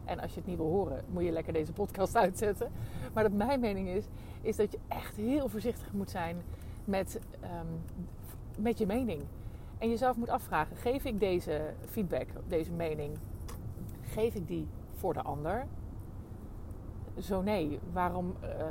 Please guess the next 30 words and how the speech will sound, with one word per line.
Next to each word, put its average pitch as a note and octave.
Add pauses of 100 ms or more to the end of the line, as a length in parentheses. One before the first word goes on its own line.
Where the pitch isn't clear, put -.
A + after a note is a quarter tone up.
(220)
zou F3
ik D3+
hem E3+
willen D3+
geven F#3+
dan? A#3+
Hè? A3
Dus G3+
wat E3
in F3
mij F3+
maakt E3+
dat -
ik F3
dat E3
zo D#3+
graag D#3
wil C#3+
zeggen. - (520)
Hè, A3
dus A3+ (240)
vaak -
is E3
het D#3
van, E3+
"Ja, E3
maar D#3
ja, F3
ik D3+
wil F3